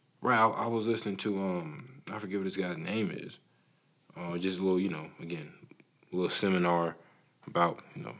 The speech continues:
the guy, he, he's, he's a coach or whatever, and, and, you know, what, what he was saying is, like, okay, if we have all of these books and all of these courses and all these online, why do, why do people still not accomplish their goals?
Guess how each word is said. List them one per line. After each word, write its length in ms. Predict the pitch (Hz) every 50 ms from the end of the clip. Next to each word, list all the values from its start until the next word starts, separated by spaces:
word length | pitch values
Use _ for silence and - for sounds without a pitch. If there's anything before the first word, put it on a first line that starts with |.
| - - _ _ -
the 60 | -
guy, 180 | - 160 160 156
he, 140 | 87 87 85
he's, 240 | 78 - 98 87 78
he's 200 | 85 87 85 78
a 60 | 80
coach 280 | - - 90 85 80 -
or 40 | 80
whatever, 380 | 78 80 80 80 80 78 78
and, 240 | 76 78 - - - 156 156
and, 160 | 151 147 156 - _ - _ _ _ _ _ _ _ _ - _ _ _ _ _ _ _ _ _ - - - - _ _ _ -
you 100 | 143 127
know, 140 | 101 87 87
what, 220 | 90 101 104 -
what 140 | 101 113 117
he 80 | 120 113
was 160 | 104 101 -
saying 340 | - 143 160 175 151 123 117
is, 240 | 110 107 101 98 107
like, 180 | 107 101 92
okay, 300 | 117 123 123 - 113 104
if 300 | 95 82 95 92 - - - _ _ _ _ _ _ - _ _ _ _ _ _ _ _ _ - -
we 140 | - 143
have 220 | 175 165 151 131 120
all 220 | 131 139 143 139
of 60 | 131 123
these 220 | 127 127 123 110
books 500 | 92 87 98 120 117 107 - - - - 98
and 120 | 90 90
all 220 | 104 120 131 127
of 60 | 120 113
these 200 | 113 110 104 -
courses 460 | - - 110 107 104 - - 80 80
and 100 | 87 98
all 160 | 110 120 117
these 160 | 113 113 107
online, 400 | 107 104 104 98 101 101 101 98 - - - - - -
why 260 | - 101 120 - 175
do, 120 | 180 180
why 320 | 170 127 107 113 127 160 185
do 140 | 190 175 147
people 360 | - - 160 156 - 139 117
still 340 | - - - 127 139 151 139
not 160 | 127 110 98
accomplish 400 | 87 - - 98 90 87 85 78
their 140 | - 82 85
goals? 320 | 82 82 - - - -